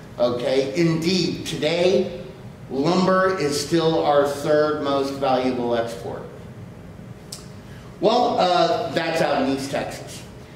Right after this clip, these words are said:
And George Vanderbilt builds Biltmore Estate in North Carolina, where they start to practice scientific forestry.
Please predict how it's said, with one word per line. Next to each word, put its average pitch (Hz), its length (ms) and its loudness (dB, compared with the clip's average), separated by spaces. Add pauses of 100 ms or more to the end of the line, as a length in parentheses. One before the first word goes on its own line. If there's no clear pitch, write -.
(100)
And 185 400 2
George 233 280 6
Vanderbilt 190 1000 2 (580)
builds 196 320 6
Biltmore 226 540 6
Estate 185 540 2
in 151 180 0
North 202 360 4
Carolina, 170 880 2 (260)
where 202 160 6
they 196 160 4
start 214 360 4
to 185 80 4
practice 220 680 0
scientific 185 720 0
forestry. - 640 2